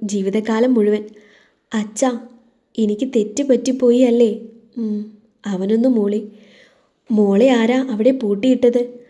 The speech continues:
"അത് ആരവ്. ആരവാണെന്നാ മോള് പറഞ്ഞ്." "അതിൻ്റെ ലോക്ക് എങ്ങനെ അവന് കിട്ടി?" "അറിയില്ല. എനിക്കറിയാം, ജിയ കൊടുത്തതായിരിക്കും." "അച്ഛാ, പക്ഷേ ഞാൻ എങ്ങനെയാ അവളെ?" "നീ പൊയ്ക്കോ. എനിക്ക് നിന്റെ ഭാര്യയെ ഒന്ന് കാണണം.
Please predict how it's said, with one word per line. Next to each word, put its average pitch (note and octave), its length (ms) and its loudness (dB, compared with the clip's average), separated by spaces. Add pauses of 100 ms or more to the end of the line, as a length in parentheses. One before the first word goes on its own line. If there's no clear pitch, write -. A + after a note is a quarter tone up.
(340)
"അത് G#3+ 280 -2 (320)
ആരവ്. G#3 420 0 (540)
ആരവാണെന്നാ A#3 720 2
മോള് G#3 300 0
പറഞ്ഞ്." A3 380 -2 (580)
"അതിൻ്റെ G#3 420 0
ലോക്ക് A#3+ 360 2 (100)
എങ്ങനെ G#3 340 2
അവന് B3+ 260 2
കിട്ടി?" A3 260 -2 (600)
"അറിയില്ല. G#3+ 440 0 (640)
എനിക്കറിയാം, G#3+ 680 0 (180)
ജിയ F#3+ 300 -4
കൊടുത്തതായിരിക്കും." G#3+ 840 0 (680)
"അച്ഛാ, G#3+ 380 -6 (320)
പക്ഷേ A3+ 360 -2
ഞാൻ B3 220 0 (160)
എങ്ങനെയാ A3 420 0
അവളെ?" A#3 200 0 (720)
"നീ G#3 160 0
പൊയ്ക്കോ. A3 460 0 (680)
എനിക്ക് G#3 380 2
നിന്റെ C4 200 4
ഭാര്യയെ A3 460 0
ഒന്ന് C4 140 4
കാണണം. G3 420 -4